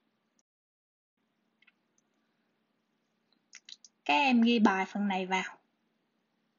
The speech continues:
Di truyền học nghiên cứu cơ sở vật chất, cơ chế, tính quy luật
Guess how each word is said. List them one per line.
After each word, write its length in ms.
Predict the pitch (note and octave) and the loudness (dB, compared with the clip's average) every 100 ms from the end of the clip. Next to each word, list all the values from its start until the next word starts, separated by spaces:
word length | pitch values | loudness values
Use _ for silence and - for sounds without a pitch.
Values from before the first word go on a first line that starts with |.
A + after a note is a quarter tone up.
| _ _ _ _ _ _ _ _ _ _ _ - - | _ _ _ _ _ _ _ _ _ _ _ -20 -4
Di 180 | C4+ B3+ | -2 0
truyền 180 | A#3+ G#3+ | -2 -2
học 320 | G#3+ G3 G3 | -2 -2 0
nghiên 260 | B3 C#4 C4+ | 2 2 0
cứu 300 | C4+ D4 F4+ | -2 -2 -2
cơ 160 | C4+ B3 | -4 -4
sở 220 | - A3+ | -2 -4
vật 200 | A3+ - | -6 -4
chất, 200 | C#4+ D#4+ - _ _ _ | -2 -2 -6 _ _ _
cơ 200 | C4 B3 A#3+ | 0 0 2
chế, 300 | B3+ B3+ E4 | 2 4 2
tính 300 | - D4 D4 - | -2 -8 -8 -6
quy 160 | C4 A#3+ | -2 0
luật 160 | G#3 | -2